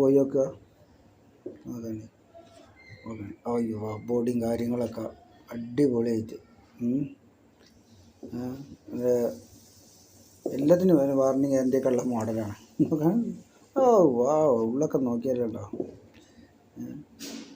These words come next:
എ സിയും കാര്യങ്ങളൊക്കെ ഉള്ള വണ്ടിയാണ് കേട്ടോ. പവർ സ്റ്റിയറിങ്, എല്ലാ സാധനങ്ങളും റെഡിയാണ്. ഇതിൻ്റെ മേലേക്ക് പോകാൻ കഴിയില്ല,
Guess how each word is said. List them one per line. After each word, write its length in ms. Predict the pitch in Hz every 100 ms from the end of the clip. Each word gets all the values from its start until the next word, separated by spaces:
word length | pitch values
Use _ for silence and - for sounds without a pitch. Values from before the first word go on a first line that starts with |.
| - -
എ 20 | 131
സിയും 120 | 127 143
കാര്യങ്ങളൊക്കെ 520 | 131 131 135 135 131 120
ഉള്ള 120 | 120 120 - - - -
വണ്ടിയാണ് 440 | 117 120 117 123 120 -
കേട്ടോ. 220 | 117 107 101 - - - - -
പവർ 180 | 123 127 127
സ്റ്റിയറിങ്, 480 | 135 127 123 123 - - _ _ _ _ -
എല്ലാ 200 | 120 143 165 180
സാധനങ്ങളും 540 | 147 135 143 156 160 151
റെഡിയാണ്. 300 | 113 107 98 - - - - - - - - -
ഇതിൻ്റെ 300 | 165 190 190 214
മേലേക്ക് 360 | 190 175 190 208 180
പോകാൻ 180 | 180 185
കഴിയില്ല, 360 | 175 156 160